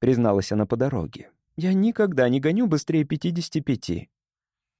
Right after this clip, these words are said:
Мы заехали в салон на Беверли-Хиллз, и Лиза за какую-то несусветную цену купила слабенькую лампу на гусиной шее. В ту ночь я заснул с трудом,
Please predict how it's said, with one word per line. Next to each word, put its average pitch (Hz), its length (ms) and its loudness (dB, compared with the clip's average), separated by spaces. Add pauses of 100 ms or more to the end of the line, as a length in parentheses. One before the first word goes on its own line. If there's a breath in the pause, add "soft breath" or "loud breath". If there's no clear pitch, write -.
(1800)
Мы 170 120 2
заехали 214 460 2
в 185 60 -6
салон 160 340 2
на 123 80 4
Беверли-Хиллз, 127 960 0
и 165 100 -2
Лиза 185 260 2
за 135 120 2
какую-то 160 360 0
несусветную 147 760 0
цену 220 300 0
купила 151 320 0
слабенькую 123 680 0
лампу 180 360 0
на 151 100 2
гусиной 110 480 -2
шее. - 540 -12 (1400)
В - 140 -14
ту 208 120 4
ночь 170 380 -2
я 135 140 2
заснул 131 400 0
с - 100 -8
трудом, 127 580 0